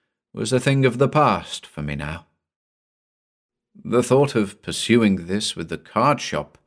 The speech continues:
filled me with an indescribable dread and huge weight of despair. The idea felt like the equivalent of pushing a wheelbarrow full of bricks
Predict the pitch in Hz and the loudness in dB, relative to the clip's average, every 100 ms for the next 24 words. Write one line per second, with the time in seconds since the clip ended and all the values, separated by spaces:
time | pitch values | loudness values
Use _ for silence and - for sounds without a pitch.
0 | _ _ _ _ - 160 131 131 123 117 | _ _ _ _ 2 4 4 2 2 2
1 | 117 131 139 143 120 - - - 156 160 | -2 0 0 0 -2 -2 -6 -2 0 0
2 | 139 107 101 95 104 113 127 92 90 85 | 0 2 2 2 4 4 4 0 -4 -6
3 | 82 - - - 123 156 175 127 101 123 | -8 -12 -20 -20 -6 -2 0 0 2 2
4 | 135 - 73 - 85 - - 98 90 71 | 2 -2 -12 -10 -8 -6 -4 -2 -2 -2
5 | - _ _ _ _ _ _ - 85 98 | -10 _ _ _ _ _ _ -2 2 2
6 | 101 98 104 107 - 104 101 107 107 110 | 2 2 2 0 0 -2 0 0 -2 0
7 | 113 113 - 127 127 135 139 - 127 _ | 0 0 2 2 2 0 -4 -8 -14 _
8 | 170 - 165 143 127 117 127 120 98 90 | -6 -4 -2 0 2 4 4 6 4 2
9 | 80 80 85 - 123 110 90 85 95 87 | 0 0 -4 -2 0 0 -2 -2 0 0
10 | - - - | -6 -8 -8